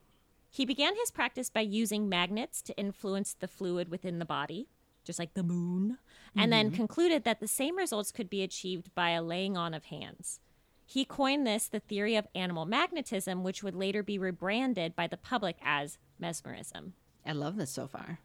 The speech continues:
Speaker 1: Animal magnetism would go on to influence many grifters throughout the centuries, and to this day, the words mesmerism and hypnosis can be used interchangeably depending on the context of the procedure. So if you're up on stage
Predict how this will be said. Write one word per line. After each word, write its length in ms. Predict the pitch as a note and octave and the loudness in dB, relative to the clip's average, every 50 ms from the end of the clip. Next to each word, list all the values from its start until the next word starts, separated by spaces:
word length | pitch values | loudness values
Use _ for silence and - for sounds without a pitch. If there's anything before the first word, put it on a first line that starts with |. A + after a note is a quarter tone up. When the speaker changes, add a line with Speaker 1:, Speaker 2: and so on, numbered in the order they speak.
| _ _ _ | _ _ _
Speaker 1:
Animal 300 | - C4+ D4+ E4+ G4+ G#4 | 2 2 4 4 4 4
magnetism 640 | F4+ C4+ A#3 A3 A3+ A#3+ G#3+ - A3 - A3 G#3+ | 4 2 2 0 -2 -6 -4 -4 -4 -2 0 0
would 160 | G#3+ G3+ F#3+ - | 0 0 0 2
go 160 | G3 F#3+ G3+ | 2 2 4
on 160 | E3+ F3 G3 G3 | 2 2 0 -2
to 120 | - - | -2 -4
influence 480 | - G3 F#3 - G#3 F#3+ F#3 F#3 - - | -4 -4 -4 -4 -2 -2 -2 -2 -2 -2
many 340 | F#3 F3+ F3 F3+ G3 G#3 G#3+ | 0 0 2 2 2 2 0
grifters 460 | - F3 E3+ - _ - F3 E3+ - | 0 0 -2 -2 _ -4 -4 -4 -4
throughout 300 | - - D#3+ D3 D#3 _ | -4 -2 -2 -2 -2 _
the 80 | D#3 | -6
centuries, 440 | F3+ - D4+ E4+ D#4+ - B3+ A#3 A3+ - | -2 -2 -2 -2 -2 -2 -4 -4 -4 -4
and 180 | - G3 G3+ | -4 -4 -4
to 180 | - - C#4+ E4 | -2 0 -2 0
this 220 | F4 F#4 E4+ - | 0 0 -2 -2
day, 260 | - - C4+ B3+ G#3+ | 0 0 2 2 2
the 140 | F#3+ F3+ G3 | 0 0 -2
words 400 | G3+ F3+ G3 G3+ A3+ C4 A3+ - | -2 0 0 0 0 0 -2 -2
mesmerism 880 | G3 G3 G3 G3+ A#3+ D4 C#4+ - C4 A3 F3 E3 E3 - F3+ F3 E3 D#3+ - | -2 -2 0 0 0 0 0 0 0 0 2 2 0 0 -2 -4 -4 -6 -6
and 140 | - G3 F3+ | -4 -4 -4
hypnosis 640 | D#3+ F#3+ F3+ _ G#3+ B3 F4 F4 - - A3 - - | -4 -4 -4 _ 0 0 0 0 0 -2 -2 -4 -4
can 200 | - - G#3+ G3+ | -4 -4 -2 -2
be 80 | G3+ | -2
used 280 | F#3+ G3 G3 F#3 F#3 - | 0 0 0 -2 -2 -4
interchangeably 1000 | - - G#3 A3+ - A3+ G3+ - - A3 A3 A3+ A3+ - F#3+ F3 F3 E3 D#3 D#3 - - - - _ _ | -6 -6 -6 -4 -4 -8 -8 -6 -4 0 0 0 0 0 -2 -2 -2 -2 -2 -4 -8 -20 -20 -20 _ _
depending 480 | - - - - A3 G#3 G#3 G3 G#3 G3 | -10 -10 -6 -2 0 0 2 2 2 0
on 100 | F#3+ F3+ | 0 0
the 80 | F3 | -2
context 560 | F3 - - F3 D#3+ E3 - E3 E3 - - - | -4 -4 -4 -6 -6 -4 -4 -6 -6 -6 -6 -6
of 140 | - F3+ E3 | -6 -8 -6
the 100 | - E3 | -8 -10
procedure. 600 | _ - F#3 E3+ - - D3 C#3 - - - - - - - - _ | _ -10 -10 -10 -10 -10 -10 -12 -12 -14 -16 -16 -18 -20 -20 -20 _
So 180 | - - G#3 | -2 0 0
if 100 | G#3 - | 0 2
you're 140 | A#3 A3+ - | 2 2 4
up 200 | - G#3+ A3 - | 4 2 2 4
on 180 | B3+ A#3+ A#3+ A#3+ | 4 4 4 2
stage 720 | A#3+ - - - A4 G#4+ F#4 C4+ A#3 A3 A3 A3 B3 - | 0 -2 0 2 2 4 6 6 6 4 4 2 -2 -10